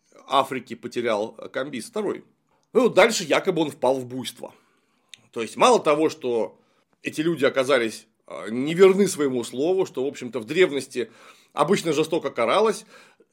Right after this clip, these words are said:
так еще, ко всему прочему, якобы над Камбизом стали насмехаться люди. То есть, жрецы, какая-то знать, э, горожане, крестьяне.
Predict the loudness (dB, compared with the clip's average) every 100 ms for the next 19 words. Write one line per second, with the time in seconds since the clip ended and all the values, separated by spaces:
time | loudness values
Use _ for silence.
0 | -10 -8 -8 -2 -2 -2 -2 -2 0 0
1 | 0 0 0 -2 -6 _ _ _ -8 2
2 | 2 4 2 4 2 2 -2 _ _ _
3 | -6 -6 -6 -12 -8 -4 -4 -4 -4 -2
4 | -4 -6 -4 -2 -4 -4 -6 -6 -8 -14
5 | -18 _ _ _ -20 _ 4 4 4 -4
6 | -18 _ -20 -12 -10 -4 -2 0 0 -4
7 | -2 -2 -2 -8 0 4 4 2 -8 -16
8 | -8 -4 -2 -2 -4 -4 0 2 2 0
9 | -6 -8 2 4 4 -2